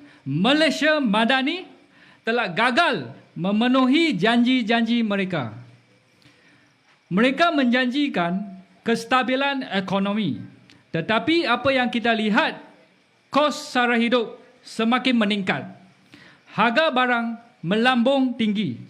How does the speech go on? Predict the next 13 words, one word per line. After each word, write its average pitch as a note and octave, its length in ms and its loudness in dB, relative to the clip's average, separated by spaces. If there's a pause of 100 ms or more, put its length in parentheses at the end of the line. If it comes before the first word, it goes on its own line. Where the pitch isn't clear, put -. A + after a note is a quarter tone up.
(300)
dan D#3+ 320 -2
rakyat A3 480 0
terus G3+ 400 -2 (160)
terbeban. D3 640 -2 (1200)
Mereka A3+ 400 0
menjanjikan A#3+ 800 0 (720)
ketelusan C4 800 0
dan B3 160 0
integriti, A3 1040 -2 (640)
tetapi B3+ 480 0
skandal G#3 800 0 (240)
dan A#3 400 -2
ketirisan A#3+ 960 -2